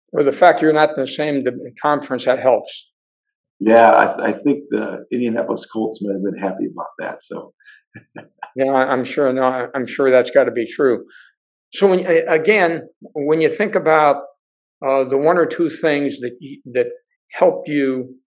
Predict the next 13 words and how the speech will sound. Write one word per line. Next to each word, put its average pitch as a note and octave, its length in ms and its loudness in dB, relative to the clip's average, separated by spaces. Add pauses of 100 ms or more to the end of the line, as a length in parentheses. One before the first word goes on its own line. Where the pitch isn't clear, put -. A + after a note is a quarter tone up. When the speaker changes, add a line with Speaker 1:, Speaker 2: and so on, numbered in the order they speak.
(640)
Speaker 1:
get D3+ 180 0
this, - 320 0
uh, C#3+ 320 -2
opportunity D3 880 -2 (560)
that C#3+ 260 -2
you D#3 140 4
accomplished, C#3+ 580 0 (480)
wh-, D3 240 -10
what, E3+ 220 -4
what F3 120 0
do F3+ 60 2
you D#3+ 60 2
think? D#3+ 260 -6